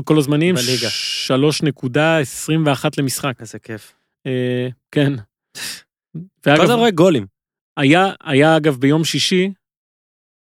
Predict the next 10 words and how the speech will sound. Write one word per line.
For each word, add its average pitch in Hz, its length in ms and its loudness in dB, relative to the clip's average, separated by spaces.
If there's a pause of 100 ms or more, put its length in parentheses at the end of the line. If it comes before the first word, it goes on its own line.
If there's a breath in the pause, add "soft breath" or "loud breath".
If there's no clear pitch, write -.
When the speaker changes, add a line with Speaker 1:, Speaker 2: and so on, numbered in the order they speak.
(120)
Speaker 1:
אה, 127 580 -2 (360)
שידר, 147 360 -4
נראה 147 180 -2
לי, 165 100 -6
שרון 147 260 -8
ניסים 165 400 -6 (1200)
בליגה 160 300 2
שנייה, 151 320 0
בונדסליגה 147 380 0
שנייה, 147 320 0